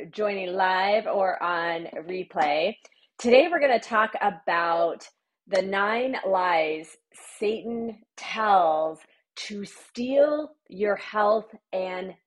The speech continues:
destiny. The reason this is so important is because I believe that our health, our sense of well-being, our embodiment of our greatest version of ourselves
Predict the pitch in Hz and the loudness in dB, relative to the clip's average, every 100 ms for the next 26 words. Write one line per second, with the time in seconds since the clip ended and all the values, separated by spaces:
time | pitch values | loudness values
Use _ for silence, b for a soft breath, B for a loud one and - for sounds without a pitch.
0 | _ 147 175 170 - 170 156 - - _ | _ -4 -4 -4 -8 -8 -8 -12 -18 _
1 | B B B - 202 262 302 370 311 247 | B B B 2 4 4 4 4 2 2
2 | 226 - - 233 226 226 - 202 - 208 | -2 -6 2 4 6 4 0 -6 -4 -4
3 | 185 185 180 - 185 190 180 170 165 - | -4 -6 -8 -6 -10 -4 0 0 -2 -2
4 | 196 214 269 269 220 202 208 240 196 165 | 0 4 4 4 2 -2 -4 -4 -4 -4
5 | 160 165 208 B B B _ 180 185 180 | -4 -2 -4 B B B _ 2 4 4
6 | 175 - - _ _ _ _ _ 185 226 | 2 -2 -10 _ _ _ _ _ 4 4
7 | 277 - 254 226 175 185 _ - - 208 | 4 0 2 2 2 -2 _ -18 -4 0
8 | 269 - 277 254 254 202 202 202 190 - | 0 -2 -6 -4 -6 -4 0 2 0 -4
9 | 233 226 180 165 160 175 - - 220 262 | -8 -6 -6 -6 -8 -12 -10 -2 2 4
10 | 277 277 - - 233 196 185 190 240 226 | 4 2 0 -2 -2 -2 0 2 2 0
11 | 196 190 170 170 - 190 185 180 170 - | -4 -4 -6 -8 -2 0 2 0 -4 -4
12 | 180 180 170 - 165 165 214 254 277 202 | -2 -2 -4 -14 -12 0 2 2 4 4
13 | 165 - - - _ _ 165 190 220 247 | 2 -2 -18 -20 _ _ -4 4 6 6
14 | 208 214 196 - 185 175 170 165 - 170 | 4 2 0 0 0 2 0 0 -2 2
15 | 185 262 294 | 4 2 0